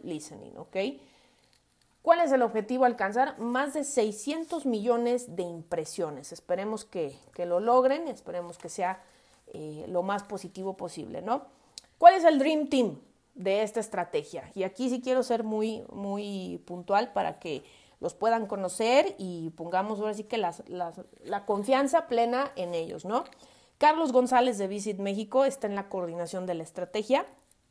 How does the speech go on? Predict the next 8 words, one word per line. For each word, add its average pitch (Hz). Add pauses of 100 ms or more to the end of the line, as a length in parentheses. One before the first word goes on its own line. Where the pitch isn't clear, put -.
(560)
Judith 240
Arenas 240
de 220 (100)
A 214
P 208
C 196
O 196
Worldwide, 208